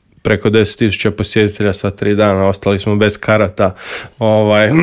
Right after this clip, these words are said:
<clears throat> tri, četiri dana prije, što se nije jako dugo desilo, ja mislim, od vremena kad je Usain Bolt bio na Meetingu, tako da zbilja smo bili zadovoljni sa, sa prošlim Meetingom i onda,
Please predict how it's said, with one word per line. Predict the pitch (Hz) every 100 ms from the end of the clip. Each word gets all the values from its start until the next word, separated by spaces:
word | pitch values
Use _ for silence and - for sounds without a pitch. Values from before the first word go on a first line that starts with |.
| -
<clears throat> | - 175 120
tri, | 131 127
četiri | 131 131 117
dana | 127 120
prije, | 113 127 120
što | 113
se | 120
nije | 120 120
jako | 110 120
dugo | 120 117
desilo, | 113 113 - 101
ja | 98
mislim, | 107 101 104
od | 101
vremena | 107 110 107 104 98 - _ _ _ _ - - - -
kad | 120
je | 117 113
Usain | - 120 117
Bolt | 110 110
bio | 101 107
na | 104 98
Meetingu, | 101 101 101 98
tako | - 101 - 107
da | 107 101 95 - - - -
zbilja | 101 104 117 113
smo | - 113
bili | 113 123 117
zadovoljni | 120 123 113 110 107 110 101
sa, | - 113 110 104 82 -
sa | - 117
prošlim | 117 123 131 147
Meetingom | 135 143 143 156 139 131 127 123 120
i | 120 113
onda, | 117 117 113 110